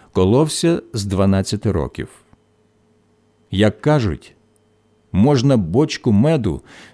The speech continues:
зіпсувати ложкою дьогтю. Ми всіма силами намагалися зняти Олега з голки, а сталося так, що пів компанії сіло на голку.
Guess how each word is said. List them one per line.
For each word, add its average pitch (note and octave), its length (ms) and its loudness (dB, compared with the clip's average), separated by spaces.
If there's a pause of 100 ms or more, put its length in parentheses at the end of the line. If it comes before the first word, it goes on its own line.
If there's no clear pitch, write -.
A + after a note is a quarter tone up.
зіпсувати A2 840 -2
ложкою G#2+ 600 0
дьогтю. G#2 520 -4 (960)
Ми C3 200 2
всіма F3+ 360 0
силами E3+ 480 2
намагалися C#3 760 0
зняти A2 460 -4
Олега G#2 520 -2
з D#2+ 120 -8
голки, D3+ 540 -2 (680)
а D#2+ 140 -4
сталося F#2+ 520 -2
так, C3+ 360 -4 (440)
що - 320 -2
пів F#3 420 -4
компанії F#2 800 -2 (580)
сіло F#2 600 -2 (500)
на F#2 180 0
голку. C#2+ 520 -6